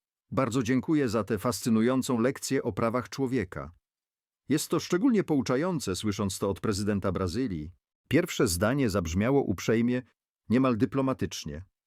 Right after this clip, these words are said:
Ale ton głosu Nawrockiego mówił coś innego. "Pozwoli pan, że zacznę od kilku pytań. Czy wie pan, panie prezydencie, ile obrońców praw człowieka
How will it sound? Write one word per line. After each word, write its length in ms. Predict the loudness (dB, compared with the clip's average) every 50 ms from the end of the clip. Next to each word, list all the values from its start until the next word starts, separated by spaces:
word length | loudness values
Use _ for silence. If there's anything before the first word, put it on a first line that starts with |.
| _ _ _ _ _ _ _ _ _ _
Ale 180 | 0 0 2 2
ton 180 | 2 2 2
głosu 280 | 2 2 0 0 2 2
Nawrockiego 600 | 2 2 2 2 0 -2 -2 -2 -2 0 2 2
mówił 240 | 2 2 2 0 0
coś 220 | 0 -2 -2 -2
innego. 480 | -2 -2 0 -2 -2 -4 -4 -6 -8 -10 _ _ _ _ _ _ _ _ _
"Pozwoli 340 | -2 0 2 2 0 0 0
pan, 180 | 0 0 2 2
że 140 | 2 2
zacznę 320 | 2 0 -2 -2 0 0 0
od 120 | 0 0
kilku 280 | 0 -2 -2 -2 -4 -4
pytań. 360 | -4 -4 -4 -6 -8 -10 -10 -14 _ _ _ _ _ _ _ _ _ -4
Czy 100 | -2 0
wie 120 | 0 0 0
pan, 140 | -2 -2
panie 220 | 0 0 0 0 0
prezydencie, 520 | 0 0 0 0 0 0 -2 -2 -2 -2
ile 280 | 0 0 0 0 0 0
obrońców 640 | 0 0 2 2 2 0 0 -2 -2 -4 -4 -4 -4
praw 280 | -4 -4 -4 -4 -6
człowieka 640 | -4 -2 0 0 2 2 0 0 0 -2 -2 -2